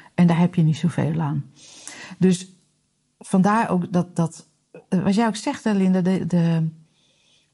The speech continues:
ik sprak vorige week met een groepje mensen voor wie het helemaal nieuw was. En die, die andere mensen helpen.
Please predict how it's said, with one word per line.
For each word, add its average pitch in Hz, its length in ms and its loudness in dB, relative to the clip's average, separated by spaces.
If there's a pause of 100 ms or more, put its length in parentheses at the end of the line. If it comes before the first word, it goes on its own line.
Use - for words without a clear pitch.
(520)
ik 180 100 4
sprak - 340 -2
vorige 185 280 0
week 247 140 -2
met 220 100 4
een 180 60 4
groepje 208 340 -2
mensen 214 440 0
voor 190 160 -2
wie 185 120 2
het 175 100 0
helemaal 254 400 2
nieuw 214 420 4
was. 147 480 -10 (440)
En 185 420 2
die, 175 380 0
die 175 200 0
andere 190 280 2
mensen 175 500 -2 (120)
helpen. 160 680 -4